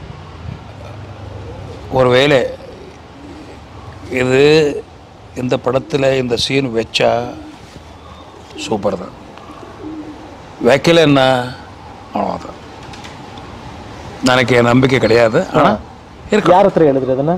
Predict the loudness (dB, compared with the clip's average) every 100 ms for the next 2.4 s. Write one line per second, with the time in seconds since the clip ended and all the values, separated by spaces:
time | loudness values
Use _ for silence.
0 | -2 0 4 4 4 4 4 6 6 4
1 | 4 2 0 -6 -6 -4 2 2 2 0
2 | -2 -6 -8 -10